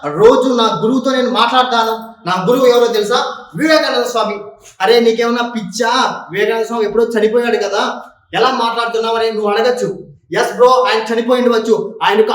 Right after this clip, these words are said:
ఐడియాలజీ ఏదైతే ఉందో ఆ ఐడియాలజీ నాలో ఇంప్లిమెంట్ చేసుకున్నా. ఎలాగైతే చాలా మంది డ్రగ్స్ అనేది కొన్ని వాడతారు కదా, ఆ డ్రగ్స్ మాదిరి ప్రతిరోజు నేను వివేకానంద స్వామి యొక్క కొటేషన్ చదువుతూ, కొటేషన్ చదువుతూ, ఆ యొక్క జీవిత చరిత్ర గురించి తెలుసుకుంటూ, నన్ను నేను ఆయనలాగా నేను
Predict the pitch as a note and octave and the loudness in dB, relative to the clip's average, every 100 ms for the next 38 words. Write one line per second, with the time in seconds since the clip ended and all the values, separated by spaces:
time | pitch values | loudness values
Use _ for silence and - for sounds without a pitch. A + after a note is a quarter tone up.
0 | F3+ G#3 G#3+ C4 C4 B3+ B3 B3 B3+ B3+ | 2 4 4 4 4 2 2 2 2 0
1 | A3+ A3 A#3 G#3+ - - G#3 A3 A3 A3+ | 0 2 2 2 -4 -4 -2 0 4 4
2 | C4 C4+ B3+ C4 B3+ B3+ A3+ - D4+ E4 | 4 2 0 0 0 0 -2 0 0 0
3 | C#4+ B3+ B3+ A3+ A3+ - - - A3 B3+ | 0 -2 -2 -4 -4 -6 -10 -2 -2 0
4 | B3 C#4 - - A#3 C4 B3 A#3 A#3+ - | -2 -4 -8 -4 -2 0 0 -2 -4 -4
5 | C4 - D4 C4 B3+ B3 A3 G#3+ A3 A#3 | -6 -4 -4 -4 -2 -2 -2 -2 -4 -4
6 | A#3+ G#3+ F#3+ A3 - - - - E3+ E3 | -4 -4 -4 -4 -6 -8 -18 -8 -8 -4
7 | A#3 A#3 B3 B3 A#3+ B3 A#3+ A#3+ A#3+ B3 | -6 -6 -6 -6 -6 -8 -8 -8 -8 -8
8 | A#3+ B3 B3 A#3 A3+ A3+ B3+ B3 A#3+ A#3+ | -6 -4 -4 -4 -4 -2 -2 0 -4 -6
9 | A3+ A3 A3 A3+ A3 A#3 C#4+ - - - | -4 -2 0 0 0 2 0 -2 -12 0
10 | A#3 B3+ D4 C4 A#3 A#3 A3+ - C#4 - | 2 4 2 0 0 2 2 0 -6 -4
11 | A3 C4 A#3+ A#3 A3 A#3+ C#4+ - - F#3+ | -4 -2 -6 -4 -4 -4 -8 -10 -6 -4
12 | A3 A3+ D#3+ B3+ C#4+ C4 C#4 B3+ B3 B3 | 0 -2 0 -2 -2 -2 -4 -4 -4 -4
13 | A#3+ A3+ - A#3 C#4 D#4+ - - F#3 A3+ | -2 -2 -4 -8 -6 -6 -8 -12 -4 -2
14 | C4+ C#4 B3+ C4 B3 G3+ B3 C4 B3 A3+ | -2 0 0 0 0 2 0 0 0 0
15 | A3+ A#3 G#3+ A3+ D#4 - | -2 -4 -6 -6 -6 -10